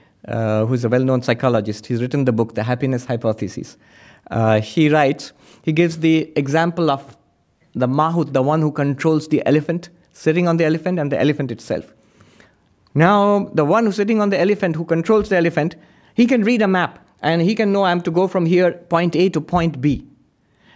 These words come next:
Now, the elephant is not interested in your maps. The elephant can't read the map. The elephant will go, will take you from point A to point B only if the elephant wants.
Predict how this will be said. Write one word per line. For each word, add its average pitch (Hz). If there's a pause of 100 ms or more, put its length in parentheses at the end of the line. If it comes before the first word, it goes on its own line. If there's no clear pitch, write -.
(240)
Now, 135 (260)
the -
elephant 233
is 160
not 170
interested 165
in 135
your 117
maps. - (720)
The 143
elephant 202
can't 180
read 147
the 135
map. 87 (760)
The -
elephant 247
will 208
go, 208
will 202
take 214
you 247
from 214
point 208
A 202
to 208
point 202
B 185
only 240
if 208
the 190
elephant 180
wants. -